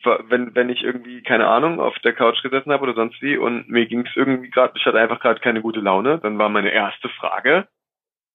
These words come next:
warum? Was ist los? Warum hab ich denn jetzt schlechte Laune? Sollte ich vielleicht was essen? War das nicht gut? Hab ich schlecht geschlafen? Hab ich schlecht geträumt? Sollte ich vielleicht mal wieder Sport machen? Hab ich mit irgendjemand Stress und hab's vergessen?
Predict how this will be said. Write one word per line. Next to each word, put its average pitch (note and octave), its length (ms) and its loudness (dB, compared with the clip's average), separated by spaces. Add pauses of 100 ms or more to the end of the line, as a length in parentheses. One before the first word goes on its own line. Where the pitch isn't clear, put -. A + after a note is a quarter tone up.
(240)
warum? F#3 440 0 (720)
Was G2 200 -4
ist A2 180 -10
los? G3+ 220 4 (140)
Warum G#2 420 0
hab - 160 4
ich G#2+ 100 -2
denn B3 180 0
jetzt A2+ 160 -6
schlechte B2+ 260 0
Laune? G#3+ 360 2 (400)
Sollte G#3+ 220 2
ich G2 140 -4
vielleicht G#2 320 2
was F2 160 0
essen? G3 340 0 (220)
War A2 160 4
das G#2+ 220 -2
nicht A#2+ 240 -4
gut? B2+ 280 -4
Hab A2+ 160 2
ich G#2 120 -4
schlecht G#2+ 240 0
geschlafen? E3 500 2
Hab B2+ 160 0
ich D#3+ 140 -6
schlecht G2+ 240 -2
geträumt? D3+ 520 0
Sollte G#2+ 220 2
ich G2+ 100 -8
vielleicht G#2 300 0
mal G2 100 -4
wieder G#2 220 0
Sport D#3 320 2
machen? F3+ 280 0
Hab A2 140 2
ich - 120 -10
mit G#2 120 -6
irgendjemand G#2+ 560 0
Stress E3+ 300 0
und E3 100 0
hab's E3 200 0
vergessen? F3+ 480 0